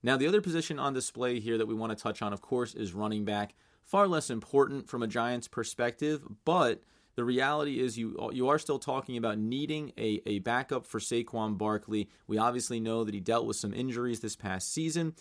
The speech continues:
and when Wayne Gallman was given the opportunity, while he could perform at times well, and then also put some bad tape out there for you, he also dealt with injuries of his own. So,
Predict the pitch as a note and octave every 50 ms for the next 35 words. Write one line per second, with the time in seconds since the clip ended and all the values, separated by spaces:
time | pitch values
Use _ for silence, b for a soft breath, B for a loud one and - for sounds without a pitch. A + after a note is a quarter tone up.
0 | B B B B B - A2 G#2 G2 G#2 G#2 G2+ G#2+ A#2+ B2+ B2+ B2+ A2+ A#2+ B2+
1 | C3+ C#3 C#3 C3 A#2+ A2+ A2 G#2+ - A2+ G#2 A2 A2 A2 A2 G#2+ G#2+ G#2 - G2+
2 | - - B2 A#2+ A#2+ A#2+ A#2 A#2+ A#2+ A2+ G#2+ - F#2+ G2+ A2 G#2+ G#2+ G#2 G2+ -
3 | - - - E3 F#3 F3+ - - G3 F3+ - - F3 E3+ F3 F3+ F3 - - C#3+
4 | C#3+ D#3 F3+ E3+ C#3+ A#2+ A#2+ A#2+ A#2 B2+ D#3 D3+ - A#2 B2 B2+ A#2+ A#2+ B2+ C3
5 | - - D3+ C#3+ D3 - - C3+ C3+ - - D#3+ D3+ D3+ C#3+ C3+ B2 - - A2
6 | G#2+ G#2+ - G2+ G2+ F#2+ - G2 F#2+ - - G2+ G2 G2+ G#2 A2 A2 B B B
7 | B B B B B2+ C3 C3 D3 C#3 - C3+ A#2+ B2+ B2 A#2 A#2 A2+ A2+ A#2 A2+
8 | G#2+ G#2+ G#2+ G#2+ G2 A2+ G#2 G#2 G#2+ F3+ G3+ D#3 G2+ F#2 - - B2+ A#2 A2 G2+